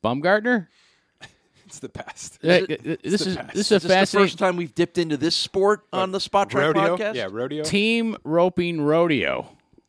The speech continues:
Speaker 2: Okay.
Speaker 1: Which, um, sounds, it's just like it sounds. They're, they're roping cattle.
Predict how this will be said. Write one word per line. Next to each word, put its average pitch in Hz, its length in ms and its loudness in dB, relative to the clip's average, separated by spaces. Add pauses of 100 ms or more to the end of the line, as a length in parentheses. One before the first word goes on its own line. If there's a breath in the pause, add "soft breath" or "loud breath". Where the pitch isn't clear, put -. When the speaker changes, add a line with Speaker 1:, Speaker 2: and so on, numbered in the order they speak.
(100)
Speaker 2:
Okay. 85 200 -16 (180)
Speaker 1:
Which, 135 460 -2
um, 120 440 0 (200)
sounds, 139 640 -4
it's 113 200 -8
just - 280 0
like 147 160 0
it 123 80 -6
sounds. 123 720 -8 (140)
They're, 117 220 -2
they're 117 180 -2
roping 135 460 0
cattle. 110 480 0